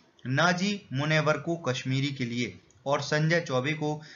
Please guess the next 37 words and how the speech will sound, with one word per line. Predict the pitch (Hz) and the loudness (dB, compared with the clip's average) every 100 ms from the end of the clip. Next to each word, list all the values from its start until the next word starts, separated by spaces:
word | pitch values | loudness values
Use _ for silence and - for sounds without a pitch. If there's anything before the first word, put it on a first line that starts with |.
| - | -18
संस्कृत | - 175 180 180 190 190 | -2 2 4 2 0 -4
के | 185 143 | -2 0
लिए | 135 156 | 2 0
यह | 151 151 156 | 2 2 0
पुरस्कार | 143 127 - 156 | -2 -4 2 2
दिया | 143 123 139 | 2 0 0
गया | 135 104 104 | 0 -2 0
है। | 117 - - _ - | -2 -4 -16 _ -8
दोस्तों, | 131 156 160 147 | -2 -2 0 2
वहीं | 131 147 131 | 2 0 2
बात | 135 135 - | 2 2 -2
करें | 143 160 | 0 2
अगर | 165 | 2
युवा | 127 131 143 | 2 2 2
पुरस्कार | 139 113 117 - 151 165 | 2 -2 -8 0 2 2
की, | 165 165 160 - - - | -2 -6 -6 -14 -20 -4
तो | 180 180 160 | -4 0 4
आपको | 170 180 196 | 4 2 0
इसके | 180 180 165 | 0 0 0
बारे | 139 131 139 | 4 2 2
में | 127 | -2
बता | 117 143 | 0 2
दें, | 165 165 165 - _ 127 | 2 0 -6 -16 _ -2
यह | 143 190 | 2 4
पैंतीस | 196 165 165 165 185 175 | 2 2 2 2 0 0
वर्ष | 127 143 131 - - - | 2 2 2 -6 -16 -4
अथवा | 131 131 170 - | -2 2 0 2
इससे | 147 147 165 | -4 -4 -4
कम | 156 - 160 180 180 | -4 2 2 2 0
आयु | 147 143 151 | 0 0 -2
के | 170 | 0
लेखकों | 160 135 135 147 147 160 | 0 2 0 -4 -6 -4
को | 165 | 0
प्रदान | 180 120 113 127 147 | -2 -2 0 0 0
किया | 151 151 | 2 2
जाता | 151 151 151 | 4 2 2
है। | 151 151 151 | 0 0 -2